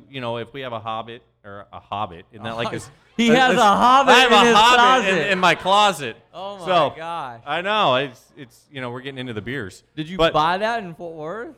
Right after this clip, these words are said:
Speaker 1: Well, you, you can buy anything on Amazon.
Speaker 2: Okay.
Speaker 1: I got 'em at Freedom Power Sports.
Speaker 2: Hey, that's not true.
Speaker 1: Yeah, he came on a little fifty motorcycle.
Speaker 2: <laughs>
Speaker 1: Um, but it's wine, so, you know, Rachel and I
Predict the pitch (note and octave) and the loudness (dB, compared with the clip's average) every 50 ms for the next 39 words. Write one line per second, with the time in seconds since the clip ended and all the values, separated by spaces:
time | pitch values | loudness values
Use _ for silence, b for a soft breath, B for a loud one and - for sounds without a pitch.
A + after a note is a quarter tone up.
0 | _ _ _ F3 G3 B3+ D#4 D#4 A3 G3+ G#3+ - - E3 F3 F#3 F#3 F#3 G#3+ A#3+ | _ _ _ -20 -20 -20 -20 -18 -18 -18 -12 -10 -6 -4 -2 -2 0 0 -2 -2
1 | G#3+ F3 E3 C#3+ B2+ A#2+ A2+ A2+ D3+ G3+ G#3 D#3+ B2+ A2 A#2 A2+ B2+ D3+ F3+ D#3 | -2 -2 0 0 -2 -2 -2 -2 -2 -2 -2 -4 -4 -4 -6 -6 -4 -6 -6 -6
2 | F3 F#3+ - F3 D#3 C#3+ C#3+ - G#2+ C#3 D3 D#3 F#3+ A3 A3+ G#3 E3 - - - | -8 -10 -10 -14 -14 -14 -14 -14 -8 -8 -4 -2 -2 -2 -2 -2 -4 -6 -6 -8
3 | F#3 G3+ F#3+ D3+ B2 - - E3 F#3+ G3 F3 B2+ G#2+ - _ _ A2 G2 F2 E2 | -4 -4 -4 -4 -4 -2 0 0 2 0 -2 -6 -10 -16 _ _ -16 -16 -16 -14
4 | - C#3+ D3 D3+ D3 C#3 C#3+ D3+ - G#3 G#3 G#3 D3+ C#3+ D3+ D#3 F#3 F3+ F#3+ - | -12 -10 -10 -8 -8 -8 -10 -10 -10 -8 -8 -8 -8 -8 -10 -10 -10 -10 -10 -10
5 | D#3 C3+ A#2 A2+ C#3 D#3 F#3+ G#3 F#3 D3+ D3+ D3 - F#3 G3+ G3+ F#3 F#3 F3 D#3+ | -12 -14 -16 -16 -10 -6 -6 -4 -4 -4 -6 -6 -6 -6 -4 -4 -2 -2 -2 -2
6 | D#3+ F3 F#3 D#3 C3 - - - F#3 F3+ - D#3+ C#3 C3+ D3 F3 E3+ D3 C3 - | -4 -6 -6 -8 -10 -10 -10 -10 -10 -10 -10 -12 -12 -10 -10 -10 -10 -12 -8 -6
7 | B2+ A2+ G#2 F#2+ F#2 F2+ - - _ _ _ _ _ _ _ _ E3 E3 F3 F3 | -6 -6 -6 -8 -12 -16 -20 -20 _ _ _ _ _ _ _ _ -2 2 2 4
8 | E3 D3+ B2 G2 F2 D#2+ D2+ _ _ _ _ _ _ _ _ _ _ _ _ _ | 4 4 2 0 -4 -10 -20 _ _ _ _ _ _ _ _ _ _ _ _ _
9 | _ _ _ _ _ _ _ - D#3+ D#3+ D3 D3 C3 - C#3+ C3+ D3 E3 E3+ D#3 | _ _ _ _ _ _ _ -8 -8 -6 -6 -8 -10 -12 -14 -14 -12 -12 -12 -12
10 | C3+ B2 A#2+ A2+ - - C#3+ C3 C3+ C#3+ C#3+ C3+ C3 B2 B2+ C#3 D#3 D3 - - | -12 -12 -14 -16 -14 -10 -10 -8 -8 -6 -6 -8 -8 -8 -6 -6 -8 -8 -8 -12
11 | D3+ C3+ B2+ A#2+ B2 B2 A#2 A2+ A2+ A2+ A#2 | -12 -12 -10 -10 -8 -8 -8 -10 -12 -12 -16